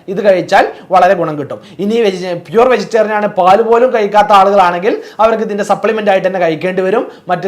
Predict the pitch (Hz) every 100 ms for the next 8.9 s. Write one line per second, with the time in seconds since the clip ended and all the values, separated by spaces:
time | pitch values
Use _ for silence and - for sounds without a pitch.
0 | 175 170 202 185 180 180 175 190 202 175
1 | 180 180 175 190 185 254 208 214 190 147
2 | 123 107 95 - - 285 311 302 269 269
3 | 311 320 190 - _ 185 - 214 220 226
4 | 262 220 196 170 170 165 180 220 202 202
5 | 208 214 185 160 160 165 170 190 202 185
6 | 202 214 202 202 202 180 180 226 214 180
7 | 165 170 165 165 165 180 196 175 202 -
8 | - - 247 285 285 285 214 185 196